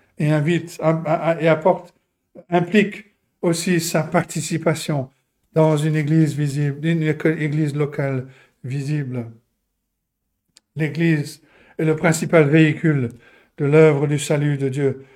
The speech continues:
dans ce monde, dans l'annonce de l'Évangile, dans son témoignage.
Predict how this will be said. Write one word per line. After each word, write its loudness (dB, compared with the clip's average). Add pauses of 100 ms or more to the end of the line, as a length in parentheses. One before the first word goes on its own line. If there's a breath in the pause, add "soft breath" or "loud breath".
(180 loud breath)
dans -4
ce -8
monde, -4 (680)
dans -10 (220)
l'annonce 0
de -2
l'Évangile, -4 (680)
dans -6
son -6
témoignage. -6